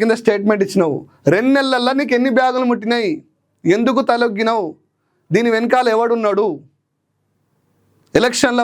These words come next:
ముందు ఎన్ని మాటలు మాట్లాడినావు? పేదవాళ్ళు, తట్ట పని చేసేటోళ్ళు, మట్టి పని చేసేటోళ్ళు, బాయికాడికి పోయేటోళ్ళు, కార్మికులు,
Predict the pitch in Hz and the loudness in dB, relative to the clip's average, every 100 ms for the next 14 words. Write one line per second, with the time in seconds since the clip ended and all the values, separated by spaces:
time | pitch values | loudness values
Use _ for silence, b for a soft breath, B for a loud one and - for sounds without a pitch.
0 | 220 240 240 220 247 254 262 262 247 247 | 0 2 2 2 0 0 0 0 -2 0
1 | 240 214 190 - _ _ _ _ _ _ | -2 -2 -6 -10 _ _ _ _ _ _
2 | _ 175 233 240 226 233 254 277 208 220 | _ 2 2 2 2 2 2 0 0 0
3 | 202 226 240 233 226 240 254 277 247 - | 0 0 0 0 0 0 0 0 0 -2
4 | 240 226 240 233 240 226 277 208 214 226 | -4 -4 -2 -2 -2 -2 0 0 -2 0
5 | 233 233 220 220 240 285 285 - _ _ | 0 2 0 0 -2 -4 -8 -12 _ _
6 | _ _ _ 185 226 254 262 226 254 | _ _ _ 0 2 2 0 2 0